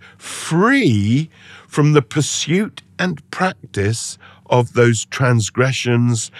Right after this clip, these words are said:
and sins, the violation and deviation from God's moral code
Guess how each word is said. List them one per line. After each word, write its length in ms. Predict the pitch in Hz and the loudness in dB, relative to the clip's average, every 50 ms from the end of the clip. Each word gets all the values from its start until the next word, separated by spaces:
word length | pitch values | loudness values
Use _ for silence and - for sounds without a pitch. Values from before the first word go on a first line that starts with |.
| - - - - - | -20 -20 -14 -6 -2
and 240 | 117 131 123 120 | 0 0 0 0
sins, 680 | - - - 135 135 135 117 98 90 85 78 73 - - - - - - _ - | -2 -4 0 2 2 4 2 0 -4 -8 -12 -14 -16 -16 -16 -18 -20 -14 _ -2
the 100 | 123 120 | 0 0
violation 1080 | 107 107 147 147 143 139 135 131 127 127 147 165 175 - - - - - 85 76 - - - - - | 2 0 0 0 0 0 0 0 0 2 2 2 2 0 -2 -4 -6 -8 -10 -10 -18 -20 -18 -10 -6
and 120 | - 117 | -6 -2
deviation 880 | 110 139 143 127 117 113 123 127 143 180 185 143 - - 120 92 76 - - - - - | 0 2 2 2 2 4 4 4 4 4 2 0 -4 -6 -6 -8 -10 -12 -20 -20 -20 -16
from 220 | - - 123 120 110 | -10 -6 -4 -4 -2
God's 360 | - 135 139 139 123 107 - | -2 -2 -2 -2 -2 -4 -2
moral 420 | 123 120 117 117 110 107 104 92 | 0 2 2 2 2 0 -2 -4
code 640 | - - - 147 147 151 156 156 160 160 156 131 | -4 -2 2 4 6 6 6 6 4 4 2 -2